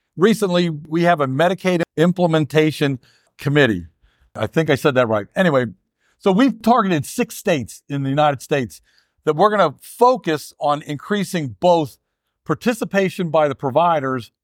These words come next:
and participation on the patient's end to get the patients in the door. We're working on strategies to do just that.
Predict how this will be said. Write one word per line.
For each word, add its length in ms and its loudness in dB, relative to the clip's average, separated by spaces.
and 380 -4
participation 680 -4
on 100 -4
the 80 -10
patient's 500 -4
end 260 -6
to 100 -2
get 200 0
the 60 -2
patients 500 -4
in 120 0
the 80 0
door. 360 -2
We're 260 -4
working 360 -2
on 140 -2
strategies 880 -4
to 120 -12
do 320 -2
just 460 -2
that. 320 -2